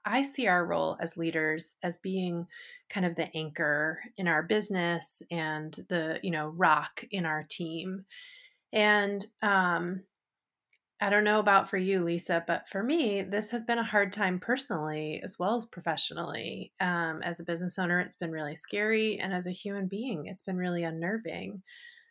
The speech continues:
Um, I'm introverted, so I've not minded the social distancing in the same way that other folks have, but it's still impacted me. And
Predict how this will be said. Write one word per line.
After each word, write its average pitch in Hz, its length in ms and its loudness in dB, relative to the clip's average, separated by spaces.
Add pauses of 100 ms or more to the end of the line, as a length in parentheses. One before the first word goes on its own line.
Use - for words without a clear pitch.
(180)
Um, 170 600 4 (160)
I'm 190 160 2
introverted, 196 720 0
so 180 240 4
I've 202 220 0
not 196 220 0
minded 185 500 2
the 175 80 0
social 180 380 -2
distancing 214 580 -2
in 196 80 0
the 175 80 0
same 180 220 -2
way 175 140 0
that 165 180 -2
other 202 160 0
folks 226 340 -6
have, 226 200 -2 (100)
but 196 220 2
it's - 220 -6
still - 300 -2
impacted 185 580 -4
me. 175 400 -4 (400)
And 196 460 0